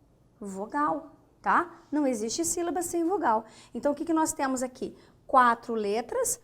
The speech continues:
quatro fonemas na palavra tatu.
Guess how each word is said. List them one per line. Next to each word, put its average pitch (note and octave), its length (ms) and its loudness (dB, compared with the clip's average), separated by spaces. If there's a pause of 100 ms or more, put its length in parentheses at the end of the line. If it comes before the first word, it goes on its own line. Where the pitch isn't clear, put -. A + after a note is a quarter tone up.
(260)
quatro G#3 420 2
fonemas - 760 -6 (160)
na A#3+ 120 -2
palavra A3+ 420 0
tatu. D#4 460 -4